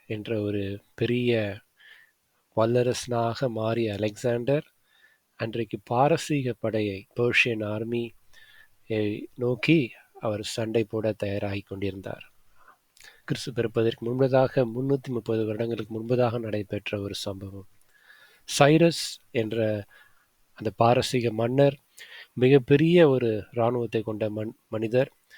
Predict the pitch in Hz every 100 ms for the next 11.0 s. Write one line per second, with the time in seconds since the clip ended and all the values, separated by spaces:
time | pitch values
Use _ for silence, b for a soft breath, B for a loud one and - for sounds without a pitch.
0 | B B B 135 139 151 156 147 127 143
1 | 165 165 160 151 135 120 107 _ b b
2 | b b _ _ - - 147 160 131 110
3 | - - _ - 143 139 127 143 131 123
4 | 156 147 110 _ - - - 110 110 107
5 | 104 107 107 104 104 101 98 98 95 -
6 | - _ _ _ B B B B B _
7 | 117 113 113 110 110 113 - b b b
8 | _ _ - 107 101 98 - 117 127 117
9 | 127 120 117 110 110 101 113 120 123 151
10 | 160 - 139 113 110 107 107 104 101